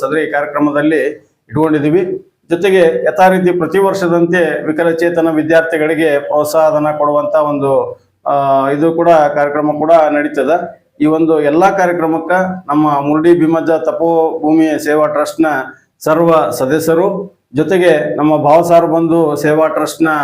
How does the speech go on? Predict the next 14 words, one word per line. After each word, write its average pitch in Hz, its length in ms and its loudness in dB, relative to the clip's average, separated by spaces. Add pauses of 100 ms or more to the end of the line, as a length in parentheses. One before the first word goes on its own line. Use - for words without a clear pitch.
(140)
ಸದಸ್ಯರು, 156 840 -2
ಜೊತೆಗೆ 165 260 2
ಪುಂಡ್ಲಿಕಪ್ಪ 175 720 2
ಜ್ಞಾನಮೋಟೆ 165 920 0
ಇವರ 151 260 2 (500)
ಅಭಿಮಾನಿಗಳು, 160 800 0
ಆಪ್ತ 156 380 0
ಎಲ್ಲ 156 580 2
ಬೆಳಗದವರ 151 460 0
ಸಹಕಾರದಿಂದ 151 760 2 (380)
ಈ 139 60 0
ಕಾರ್ಯಕ್ರಮವನ್ನ 147 720 0 (520)
ನಾವು 131 240 -2
ಯಶಸ್ವಿಗೊಳಿಸ್ತೀವಿ. 147 1040 -2